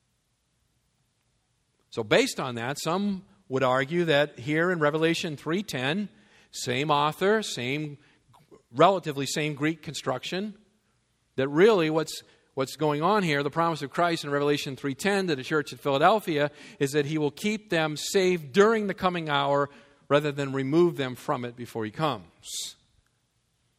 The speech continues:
And at first glance, this is a somewhat persuasive grammatical argument.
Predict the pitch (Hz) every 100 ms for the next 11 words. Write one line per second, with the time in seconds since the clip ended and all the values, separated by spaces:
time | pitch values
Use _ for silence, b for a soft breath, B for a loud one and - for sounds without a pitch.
0 | _ _ _ _ _ _ _ _ _ 131
1 | 151 202 214 175 135 143 175 165 - 196
2 | 208 220 _ _ - 123 147 - 196 -
3 | 127 117 135 156 - b - 202 120 110
4 | 123 139 147 120 101 - _ -